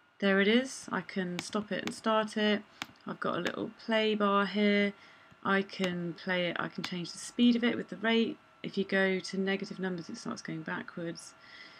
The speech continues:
So that's all pretty useful. So I'm gonna open this patcher by going to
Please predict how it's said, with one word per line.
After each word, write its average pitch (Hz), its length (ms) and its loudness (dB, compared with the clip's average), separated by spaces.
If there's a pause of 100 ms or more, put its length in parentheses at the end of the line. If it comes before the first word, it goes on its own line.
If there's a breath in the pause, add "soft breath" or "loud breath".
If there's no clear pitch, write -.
(100)
So 233 100 0
that's 294 200 10
all 254 120 6
pretty 233 240 8
useful. 196 480 4 (400 loud breath)
So 214 180 4
I'm 220 140 8
gonna 240 240 6
open 277 320 8
this 208 120 4
patcher 190 600 0 (160)
by 175 240 0
going 175 380 -2
to - 160 -12